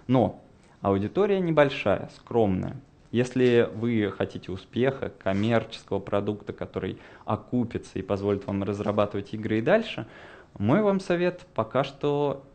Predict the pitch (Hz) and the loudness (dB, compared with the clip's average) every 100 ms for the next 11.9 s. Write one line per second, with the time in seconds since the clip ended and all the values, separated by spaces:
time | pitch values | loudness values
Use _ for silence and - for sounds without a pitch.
0 | - _ - 101 107 123 120 - - - | -20 _ -16 -4 0 2 0 -4 -4 2
1 | 110 101 104 104 - - 92 92 98 - | 2 2 2 2 0 -8 -4 -2 -2 -4
2 | - - 101 104 101 - 107 101 104 95 | -10 -4 0 0 -4 -6 -4 -2 -2 0
3 | 92 92 92 - - 98 95 - - - | 0 -2 -4 -8 -8 -8 -8 -14 -18 -20
4 | - - 110 - - 120 123 117 113 113 | -20 -14 -14 -8 -4 -2 0 2 2 0
5 | 107 101 110 110 - - 104 113 110 - | -2 0 -2 -2 -6 -8 -4 -2 -2 -4
6 | 98 95 - 98 98 98 95 - 87 - | -4 -4 -2 -2 2 0 0 -6 -10 -10
7 | - _ _ _ _ - 104 98 - 110 | -18 _ _ _ _ -4 -2 -2 -2 0
8 | 101 95 90 95 95 - 104 101 196 214 | 0 0 -2 -2 -4 -6 -8 -2 -2 0
9 | 180 165 - - - 160 175 - 131 - | -4 -8 -14 -18 -4 -2 -2 -4 -8 -6
10 | - 101 - 117 113 101 98 98 98 - | -4 -2 -2 -2 -2 -4 -6 -6 -8 -4
11 | 101 95 - - 95 92 - 131 | -4 -4 -6 0 0 0 -4 -8